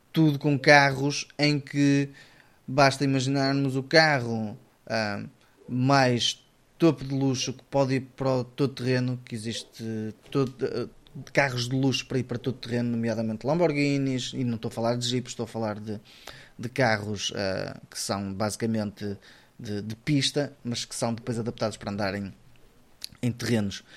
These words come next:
mais acidentados, postos e por aí fora, e então eles tentaram criar as suas próprias versões com carros mais baratos.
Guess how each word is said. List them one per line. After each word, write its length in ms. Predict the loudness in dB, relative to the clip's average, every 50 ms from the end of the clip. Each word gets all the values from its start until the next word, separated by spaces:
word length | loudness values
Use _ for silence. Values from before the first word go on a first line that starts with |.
| -20 -20 -8 0
mais 240 | 4 4 4 4
acidentados, 840 | 2 -2 -6 -6 -4 -4 -2 0 2 2 2 2 0 -4 -6 -8 -8
postos 520 | -10 -8 -4 -2 0 0 -2 -2 -4 -8
e 60 | -10
por 80 | -10 -10
aí 60 | -8
fora, 320 | -4 -2 -2 0 -2 -2 -4 -4
e 100 | -2 -2
então 380 | -2 -2 -2 -2 -2 -2 -2 -2
eles 220 | -2 -4 -4 -6
tentaram 460 | -10 -8 -6 -4 0 0 0 0 0
criar 280 | -2 0 2 2 2 2
as 100 | 2 -2
suas 200 | -4 -6 -8 -8
próprias 360 | -8 -6 -6 -4 -4 -4 -6 -8
versões 340 | -8 -8 -6 -6 -6 -6
com 140 | -6 -6 -4
carros 240 | -2 -2 -2 -2 -4
mais 160 | -4 -4 -4
baratos. 360 | -4 -4 -6 -6 -8 -12 -16